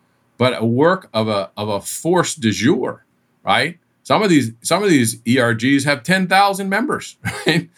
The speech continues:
Imagine that army that you can now help unleash to do anti-graffiti projects, to do helping the homeless projects, to do projects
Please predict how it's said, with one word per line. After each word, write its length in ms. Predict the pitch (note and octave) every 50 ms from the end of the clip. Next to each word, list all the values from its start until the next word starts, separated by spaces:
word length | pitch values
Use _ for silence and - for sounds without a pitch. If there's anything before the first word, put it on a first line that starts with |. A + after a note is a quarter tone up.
| _ _ _ _ _ _ -
Imagine 480 | A2 B2+ C#3+ D3 E3+ F#3+ E3 F3 E3 C#3+
that 240 | C#3+ D3 D3+ - -
army 460 | - C#3+ F3 F3+ D3 A2+ F#2+ F2+ E2+
that 140 | - G2 -
you 100 | A#2+ B2
can 220 | A#2+ C3+ A#2 A2+ A2+
now 300 | A#2+ C3 C3+ C#3+ C#3+ B2+
help 340 | G#2+ A#2+ C#3 C#3 C#3 - _ -
unleash 680 | A#2 B2 A#2+ A#2 A#2 B2+ C#3+ C3 - - - - - - _ _ _ _ _ _ _ _
to 100 | - A#2
do 640 | G#2+ F#2+ - A#2+ B2 C3 C3 C3 C3 B2 A#2+ A#2 A2+ A#2 - _ _ _ _ _ _ _ _ -
anti-graffiti 880 | A#2 C3 C3+ A#2+ D3+ C#3 C3+ C3 A2+ B2 A#2+ A2+ - C3+ C3+ C3 A#2 G#2
projects, 640 | E2+ - F#2+ D#2 E2 E2+ - D#2 B1+ C2 - - -
to 140 | - - G2+
do 580 | F#2 G#2 B2 B2+ B2+ B2 B2 B2 A#2 A2+ A#2 - _ _ _ _
helping 420 | - C#3 C#3+ C#3 - C3+ B2+ B2
the 120 | A#2+ A2+
homeless 420 | A2+ B2+ B2+ B2 A#2+ G2+ F#2+ F2 -
projects, 640 | - - F#2 D#2 E2 D#2 E2 D2+ C#2 - - - -
to 120 | - A2
do 360 | F#2+ F#2 A#2 B2+ C3 C3 A#2+
projects 720 | A2+ - C3+ C3+ C3 C3+ B2 A#2 B2+ A#2+ A#2+ A#2 - -